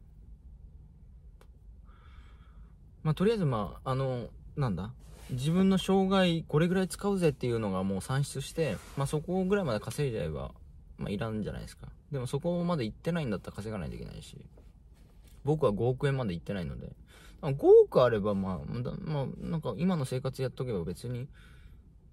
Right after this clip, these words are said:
大丈夫かなとは思いますけどね。まあ、僕、車には金かけてるけども、別に他は金かけてないですからね。家賃四万二千ですから。そう。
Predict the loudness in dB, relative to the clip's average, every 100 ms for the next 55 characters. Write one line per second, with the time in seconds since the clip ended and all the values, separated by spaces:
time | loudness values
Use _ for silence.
0 | -10 -4 -2 -2 -2 -4 -4 -6 -6 -8
1 | -8 -8 -10 -14 -18 -18 -20 -20 -12 0
2 | 0 0 -2 -4 -2 -2 -2 0 -2 -2
3 | -4 -4 -6 -10 -8 -6 -4 -6 -10 -10
4 | -2 0 0 0 -2 -2 0 0 -2 -6
5 | -4 -6 -6 -8 -10 -12 -14 -20 -20 -20
6 | -20 -20 -10 -4 -2 -2 -2 -2 -2 -4
7 | -4 -6 -8 -10 -14 -16 -20 -20 -20 -18
8 | -18 -16